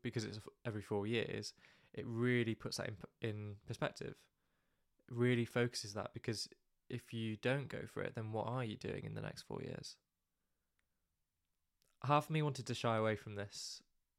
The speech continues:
about talking about this on the podcast, because it, it kinda shows vulnerability and it's, um, and I'm not comfortable talking about it. I mean, I'm very uncomfortable now. I don't know if you can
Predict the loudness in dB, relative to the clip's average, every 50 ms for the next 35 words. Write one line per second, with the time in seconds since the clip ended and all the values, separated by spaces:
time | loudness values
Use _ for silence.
0 | _ _ _ _ -2 0 0 0 0 2 2 2 4 4 2 2 2 2 -2 -6
1 | -6 -6 -6 -6 -6 -2 0 2 2 2 0 -2 -6 -8 -6 -4 -2 -2 -2 -2
2 | -4 -8 -12 _ _ _ -10 -10 -10 -8 -8 -8 -8 -4 0 0 2 2 2 0
3 | -2 -4 -6 -6 -4 0 2 4 4 4 2 0 0 0 0 0 -2 -4 -6 -8
4 | -10 -12 -12 -14 -18 -20 -20 -20 -20 _ _ _ _ _ _ _ _ _ _ _
5 | _ _ _ _ _ _ -4 -2 0 2 2 0 0 -2 -4 -6 -8 -10 -12 _
6 | _ _ _ _ _ _ _ _ _ _ _ _ _ _ _ _ _ _ _ _
7 | _ _ _ _ _ _ _ _ _ _ -6 -2 0 2 4 4 4 4 4 2
8 | 2 2 2 0 -2 0 0 0 2 2 2 2 2 0 -4 -8 -4 -4 -2 -2
9 | -2 -4 -6 -8 _ _ _ _ _ _ _ _ _ _ _ _ _ _ -20 -20
10 | -18 0 4 8 10 10 10 10 12 12 12 12 12 10 6 0 -2 0 0 0
11 | 2 2 2 2 2 0 -2 -6 -8 -10 -10 -8 -8 -6 -8 -8 -10